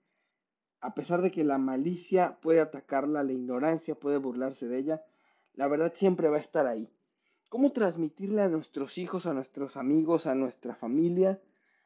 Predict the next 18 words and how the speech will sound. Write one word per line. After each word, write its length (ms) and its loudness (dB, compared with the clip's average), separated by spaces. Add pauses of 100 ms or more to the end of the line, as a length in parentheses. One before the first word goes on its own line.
la 100 0
importancia 760 2
de 120 4
la 140 -2
verdad, 340 -6
la 100 -6
importancia 720 -2
de, 220 0 (560)
de 160 -4
que 180 -10
siempre 640 4 (140)
la 180 -2
verdad 260 2
va 60 -2
a 20 0
estar 240 -4
ahí 160 2
presente? 680 -4